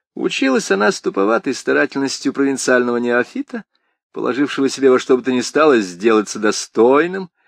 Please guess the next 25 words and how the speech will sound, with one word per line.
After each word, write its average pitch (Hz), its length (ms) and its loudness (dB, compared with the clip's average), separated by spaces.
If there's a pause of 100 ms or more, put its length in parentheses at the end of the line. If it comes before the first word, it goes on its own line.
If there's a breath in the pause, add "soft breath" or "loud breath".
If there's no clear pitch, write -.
(180)
дарованной 110 760 2
ему 113 180 -8
веры. 98 400 -2 (400)
Я 165 260 -4
водил 180 300 -2
ее 185 160 0
по 170 100 -16
музеям 170 480 -2
и 156 40 -8
выставкам, - 640 -10 (440)
пристрастил 180 640 0
к - 80 -14
театру 202 440 0
и 180 100 -8
чтению, 110 680 -8 (320 loud breath)
выписал 107 580 -2
ей 107 200 -2
журнал 104 360 -8
мод. 131 300 -12 (1500)
Проходило 240 500 -6
время, 139 380 -2 (960)
и - 160 -2
я 196 320 2
с - 200 -12
тайным 185 500 0